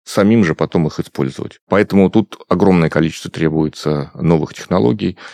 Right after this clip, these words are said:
Вот. И, соответственно, всё, что есть, и всё, что мы видим перспективно, в том числе, мы стараемся давать это дорогу в жизнь, лётную квалификацию, как мы это называем, в реальных космических проектах.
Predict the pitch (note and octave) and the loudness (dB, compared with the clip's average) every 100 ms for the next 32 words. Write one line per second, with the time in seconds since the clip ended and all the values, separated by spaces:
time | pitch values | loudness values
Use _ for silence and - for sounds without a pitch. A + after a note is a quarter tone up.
0 | - - E2+ F2 - F#2 G2+ A2 - E2+ | -16 -8 -4 -4 -4 -4 -2 -2 -4 -2
1 | G2+ - F2+ E2 - - G2 - F#2 B2 | -2 0 0 -2 -2 -2 -2 0 0 2
2 | D#3+ - D#2+ - G2+ - F2 F2+ E2+ E2 | 0 -2 -6 -2 -2 0 -2 0 0 -2
3 | E2 - - E3 D3+ - D#2+ D#2 - E2+ | -4 -4 -2 0 0 0 -4 -4 -4 -2
4 | F2+ B2 - F2 F2 F#2+ F#2+ F2 D#2+ D#2+ | 2 0 0 -2 0 0 -2 -2 -2 -2
5 | D#2 E2 F2 E2+ - - D#2 D2 - - | -2 2 2 0 -6 -4 -4 -4 -8 -2
6 | F2+ F2+ E2 E2 G#2 A2 F#2 E2 _ - | 2 2 2 0 2 0 0 -2 _ 0
7 | G2+ G2 - E2+ - E2+ - B2+ - A2 | 2 2 2 0 0 -2 -2 -4 0 -2
8 | - G2 - F2 E2 D#2+ D#2 D2+ D2+ - | 2 0 2 0 2 2 2 -2 -6 -16
9 | - - E2+ G2 G#2+ - C#2+ D#2+ E2+ - | -12 -2 2 4 2 0 -4 -2 -4 -6
10 | - - - - | -6 -4 -4 -6